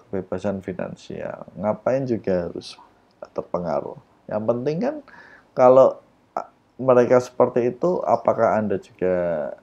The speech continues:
merasakan, apa, kenikmatannya? Kan enggak juga. Terus Anda mau pengen ikut-ikutan, ya fungsinya buat apa? Mending Anda fokus kepada rencana Anda. Nah, intinya sebenarnya itu,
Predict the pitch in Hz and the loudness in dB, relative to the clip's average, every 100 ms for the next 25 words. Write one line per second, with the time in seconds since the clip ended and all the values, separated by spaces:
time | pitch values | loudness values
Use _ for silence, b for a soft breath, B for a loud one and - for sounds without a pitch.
0 | _ _ 107 107 98 107 98 - 95 95 | _ _ -4 0 0 0 -4 -2 -2 -2
1 | 92 - _ _ _ 90 82 120 127 117 | -6 -12 _ _ _ -10 -6 -6 -4 -4
2 | 104 98 92 - 95 98 175 156 95 - | -4 -4 -4 -4 -6 -6 -6 -4 -6 -8
3 | - - - - _ _ _ _ - 120 | -12 -16 -16 -20 _ _ _ _ -10 -2
4 | 117 120 127 131 123 113 110 110 87 - | 0 2 2 2 2 2 2 0 -4 -8
5 | _ _ _ _ _ _ _ _ _ _ | _ _ _ _ _ _ _ _ _ _
6 | _ _ _ _ _ - 110 107 95 101 | _ _ _ _ _ -6 -2 -2 -2 -4
7 | 104 104 92 98 - 90 87 92 92 - | -4 -4 -4 -6 -4 -4 -2 -4 -6 -10
8 | 107 117 113 120 120 - - - - _ | -6 -4 -4 -4 -4 -6 -6 -8 -12 _
9 | - - b b b b - - 117 117 | -20 -20 b b b b -12 -4 0 0
10 | 117 110 107 104 101 98 85 - _ _ | 2 0 2 4 6 4 2 -4 _ _
11 | _ _ _ - 123 113 123 117 127 - | _ _ _ -2 0 2 -2 -2 -4 0
12 | 98 - 92 92 92 82 85 - - - | 0 0 -4 -4 -4 -6 -6 -10 -12 -18
13 | - 131 _ - 60 110 107 120 143 147 | -20 -20 _ -12 -6 -6 -4 0 0 -2
14 | - 107 104 117 98 90 - | -4 -2 0 0 -2 -6 -10